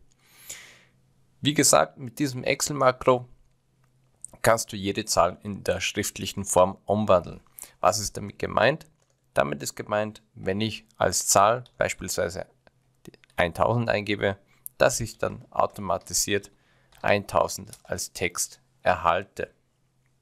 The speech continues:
Das bedeutet, du musst nur die Zahl eingeben und das Makro übernimmt den Rest. Es ist einfach, schnell und genau. So musst du nie wieder Zeit damit verschwenden,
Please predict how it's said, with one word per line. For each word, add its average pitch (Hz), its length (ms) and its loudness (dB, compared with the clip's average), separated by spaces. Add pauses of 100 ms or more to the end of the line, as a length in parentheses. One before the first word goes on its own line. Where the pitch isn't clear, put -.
(1300)
Das - 220 2
bedeutet, 113 640 0 (100)
du 107 80 -8
musst 107 260 0
nur 151 160 2
die 156 140 -6
Zahl 107 300 4
eingeben 107 400 -4 (420)
und 139 200 -6
das 110 140 -2
Makro 92 560 0
übernimmt 95 460 -4
den 92 160 -8
Rest. - 400 -2 (260)
Es - 140 0
ist 101 160 2
einfach, 127 500 4 (100)
schnell - 500 -2
und 110 200 -12
genau. 101 460 2 (760)
So - 200 4
musst 165 320 -2
du 113 260 -6
nie 123 220 0
wieder 110 240 2
Zeit 92 340 4
damit 101 280 2
verschwenden, 90 580 -4